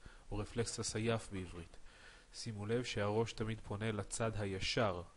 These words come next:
צד שבו היד והרגל הן ישרות, כאשר כמה שאפשר ברך ישרה ומרפק ישר, כאשר הצד השני, גם היד וגם הרגל, מקופלות. אנחנו משתדלים להחליף ידיים, רגליים וצד של ראש ביחד,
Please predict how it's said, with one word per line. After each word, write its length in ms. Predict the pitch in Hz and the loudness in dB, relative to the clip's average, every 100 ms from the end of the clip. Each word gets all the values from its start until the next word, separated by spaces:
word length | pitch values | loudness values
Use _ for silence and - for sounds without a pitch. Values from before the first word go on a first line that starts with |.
| - - | -20 -14
צד 220 | - 110 | -2 -2
שבו 260 | - 101 104 | -2 0 2
היד 300 | 98 110 117 | 4 4 4
והרגל 380 | 107 104 110 113 | 2 2 2 0
הן 160 | 101 95 | -2 -4
ישרות, 560 | 95 - 98 120 135 | -4 -2 0 0 0
כאשר 340 | - 101 - 104 | -2 -6 -4 -2
כמה 280 | 117 110 113 | 0 0 0
שאפשר 440 | 95 - 117 107 | -6 -4 -2 2
ברך 380 | 104 107 110 110 | 4 4 2 0
ישרה 380 | 104 107 104 101 | -2 0 0 0
ומרפק 480 | 98 98 - 139 143 | -2 -2 2 2 2
ישר, 360 | 135 147 143 139 - - - - - | -2 2 2 0 -8 -18 -18 -18 -6
כאשר 280 | 107 110 104 | -2 0 0
הצד 280 | - 104 | 2 0
השני, 400 | 92 - 110 143 | 0 -2 0 0
גם 240 | 110 107 104 | 0 0 2
היד 260 | 104 104 98 | 4 4 2
וגם 280 | 98 101 | 2 2
הרגל, 440 | 95 113 127 127 123 - - - | 2 2 4 4 2 -4 -12 -6
מקופלות. 680 | 107 - 107 110 101 92 - - - - - - | -4 -2 2 4 4 0 -4 -12 -12 -18 -18 -8
אנחנו 280 | 101 104 101 | 0 0 0
משתדלים 500 | 104 110 104 120 113 | -2 0 2 0 4
להחליף 1200 | 110 101 - - - 110 - 135 131 107 - - | 4 4 -2 -14 -6 -4 0 4 4 4 -4 -2
ידיים, 500 | 104 101 120 117 104 | -2 4 4 4 4
רגליים 420 | 101 117 113 110 95 | 2 4 4 4 -2
וצד 480 | 98 110 - 120 117 | 2 2 4 4 4
של 200 | - 104 | 4 0
ראש 360 | 104 131 - - - - - - - | 4 6 6 2 -8 -14 -16 -16 -14
ביחד, 680 | 104 101 107 120 110 - | 8 8 10 6 6 2